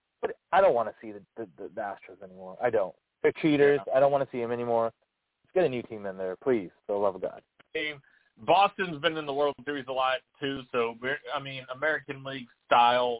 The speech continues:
Speaker 2: you're not really gonna get anything new. Boston has been a staple in the World Series for the last fifteen years. Uh, and on, over in the National League, Atlanta was a staple in the World Series throughout the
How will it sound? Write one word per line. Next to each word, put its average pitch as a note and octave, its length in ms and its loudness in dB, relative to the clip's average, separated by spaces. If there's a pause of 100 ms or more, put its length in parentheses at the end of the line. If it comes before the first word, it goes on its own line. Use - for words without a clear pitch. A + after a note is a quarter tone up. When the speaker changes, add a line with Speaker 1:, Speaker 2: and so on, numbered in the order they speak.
(120)
Speaker 2:
you're D#3 220 -6
not F3+ 220 0
really D3+ 180 -8
gonna B2+ 160 -14 (120)
get A#2+ 280 -2
anything A#2 440 -10
new. A2 340 4
Boston A#2+ 500 2 (440)
has A#2 100 -8
been A#2+ 160 -12
a A2 160 -12
staple A#2+ 340 -4
in A2+ 60 -6
the G#2+ 80 -6
World G#2+ 240 0 (100)
Series G#2 360 0
for G#2+ 80 -4
the G2+ 60 -2
last G2+ 260 0 (120)
fifteen G#2+ 440 -8
years. G2 280 -6 (560)
Uh, B2 320 6 (240)
and D3 220 -10
on, C#3+ 140 -8 (140)
over C3+ 140 -8
in C3 80 -10
the B2+ 60 -20
National C3+ 480 -8
League, A#2+ 340 -8
Atlanta C3 640 2
was A2+ 240 -2
a G2+ 80 -4 (120)
staple B2 460 2
in A2 140 -2
the G#2 100 0 (160)
World A#2+ 340 6
Series A#2+ 400 -2
throughout A#2+ 300 4
the A2 60 -4